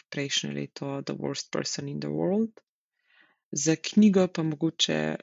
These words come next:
um, ne toliko poznano, je pa, ima naslov Hana, pisateljica je Alena Morš-, Mornštajnova, pardon. Um,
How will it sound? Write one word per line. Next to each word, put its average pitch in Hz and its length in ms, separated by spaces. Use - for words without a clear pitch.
um, - 300
ne 160 140
toliko - 260
poznano, 170 720
je 160 220
pa, 143 260
ima 151 160
naslov 147 420
Hana, 156 380
pisateljica 156 640
je 151 360
Alena 151 500
Morš-, - 400
Mornštajnova, 170 1200
pardon. 165 380
Um, 143 800